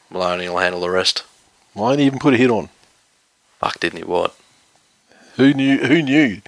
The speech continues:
Speaker 2: Who knew he had that in him?
Speaker 1: Well, he, he just needed the support of a decent forward pack that play together, <laughs> you know,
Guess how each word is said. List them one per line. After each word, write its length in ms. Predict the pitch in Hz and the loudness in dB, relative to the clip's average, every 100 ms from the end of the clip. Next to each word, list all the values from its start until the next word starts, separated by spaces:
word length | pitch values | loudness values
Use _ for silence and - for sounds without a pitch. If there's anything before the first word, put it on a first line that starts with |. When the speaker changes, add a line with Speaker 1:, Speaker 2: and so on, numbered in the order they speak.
| - - - _ - | -20 -20 -20 _ -4
Speaker 2:
Who 80 | |
knew 140 | 170 160 | 2 4
he 80 | 151 | 6
had 100 | 120 | 6
that 180 | 127 139 | 4 2
in 100 | 98 | -2
him? 160 | 87 - - - - | -10 -18 -20 -20 -8
Speaker 1:
Well, 240 | 147 - - _ | -6 -6 -10 _
he, 160 | - 143 - | -12 -12 -4
he 140 | 135 | -2
just 200 | 165 - | 0 0
needed 280 | 131 117 104 - _ _ _ _ - | 0 0 -2 -8 _ _ _ _ -6
the 80 | 117 | -2
support 540 | - - - 110 - - | -2 -2 0 2 0 -2
of 80 | 98 | -4
a 60 | |
decent 420 | 92 104 104 - - | -2 0 0 0 -4
forward 400 | - 98 107 - | -2 -2 -2 -6
pack 280 | 85 - | -8 -6
that 120 | - - _ _ | -10 -12 _ _
play 160 | - 95 | -4 -4
together, 540 | 92 101 110 - - - _ _ _ _ | -2 -2 0 -2 -6 -14 _ _ _ _
<laughs> 440 | _ - - - | _ -18 -14 -10
you 60 | - - - _ _ _ | -12 -12 -20 _ _ _
know, 220 | - 85 | -4 -4